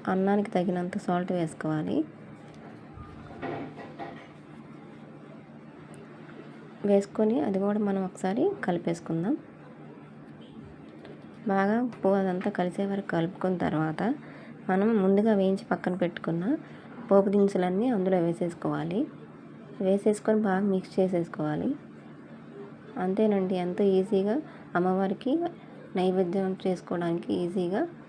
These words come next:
పులిహోర రెడీ. అమ్మవారికి ఎంతో ఇష్టమైన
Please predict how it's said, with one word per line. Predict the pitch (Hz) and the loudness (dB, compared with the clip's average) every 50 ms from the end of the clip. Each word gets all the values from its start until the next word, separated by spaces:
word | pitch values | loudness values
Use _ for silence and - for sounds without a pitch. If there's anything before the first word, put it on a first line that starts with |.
| - - - - - - - - - - - - - 202 | -18 -18 -18 -18 -18 -18 -18 -18 -18 -18 -18 -4 0 2
పులిహోర | 196 196 196 196 185 185 202 240 320 302 - | 4 4 4 2 0 0 0 0 0 0 2
రెడీ. | 165 160 165 - - - - - - - - - - - - - - - 151 - - - - - - - - - - - - - - - - - - - - - - - - - - - | 2 2 2 0 -6 -10 -16 -16 -16 -14 -14 -14 -14 -14 -14 -16 -16 -16 -18 -18 -18 -18 -18 -18 -18 -18 -18 -18 -18 -18 -18 -18 -18 -18 -18 -18 -18 -18 -18 -16 -16 -16 -16 -8 -4 -2
అమ్మవారికి | 185 185 196 196 202 208 202 208 202 214 | 0 2 4 4 4 4 4 4 4 2
ఎంతో | 190 185 196 - | 0 2 2 0
ఇష్టమైన | 190 190 - - - 190 190 185 185 190 233 330 | 0 -2 -2 -2 0 0 0 0 0 0 0 -2